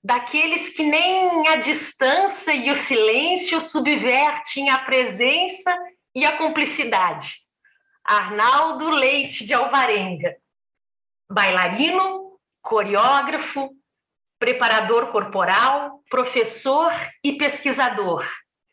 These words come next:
Atua nas áreas de história e memória da dança, estudos corporais e educação. Integra, como docente, o Departamento de Artes Cênicas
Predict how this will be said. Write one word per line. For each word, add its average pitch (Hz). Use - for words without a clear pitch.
Atua 311
nas 233
áreas 226
de 214
história 339
e 294
memória 226
da 190
dança, 202
estudos 381
corporais 226
e 262
educação. 262
Integra, 220
como 214
docente, 214
o -
Departamento 302
de 254
Artes 403
Cênicas 254